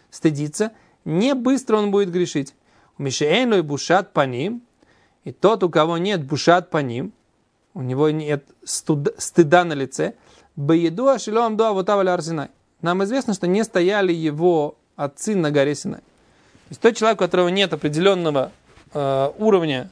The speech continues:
буша, это признак нестояния на Синайской горе.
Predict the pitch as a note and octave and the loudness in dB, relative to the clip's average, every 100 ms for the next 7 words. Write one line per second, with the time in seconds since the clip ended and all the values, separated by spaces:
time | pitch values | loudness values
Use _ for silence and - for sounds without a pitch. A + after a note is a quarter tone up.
0 | - D3+ E3 - A#3 C4 G3 A3 - _ | -10 -2 -2 2 2 4 2 0 -8 _
1 | _ _ _ _ _ _ _ _ _ _ | _ _ _ _ _ _ _ _ _ _
2 | _ _ _ _ - _ _ _ _ _ | _ _ _ _ -20 _ _ _ _ _
3 | _ _ _ _ _ _ _ _ _ _ | _ _ _ _ _ _ _ _ _ _
4 | _ _ _ - E3+ G3 F#3+ - G3 A3 | _ _ _ -6 -2 0 0 2 2 2
5 | G3 F#3 - - _ _ _ _ D3+ D#3+ | 2 0 -4 -20 _ _ _ _ -2 2
6 | G3+ - E3+ E3 F3 E3 D#3 C#3+ D3 C3+ | 0 0 2 4 2 0 -4 -2 -2 -2
7 | C#3+ C3 A#2 | -2 -2 -4